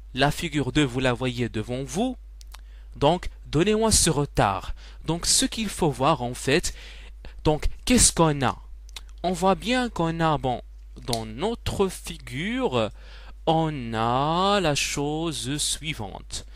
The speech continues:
Donc voilà, je vais, voilà, notre figure deux.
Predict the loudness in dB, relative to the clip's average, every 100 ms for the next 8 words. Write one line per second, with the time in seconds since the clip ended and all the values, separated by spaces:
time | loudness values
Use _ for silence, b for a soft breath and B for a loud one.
0 | b b -8 -6 -6 -8 -6 0 2 2
1 | -2 -6 -4 -4 -4 -6 0 2 2 0
2 | -8 -8 -10 -10 -12 -10 -10 -10 -10 0
3 | 2 4 2 0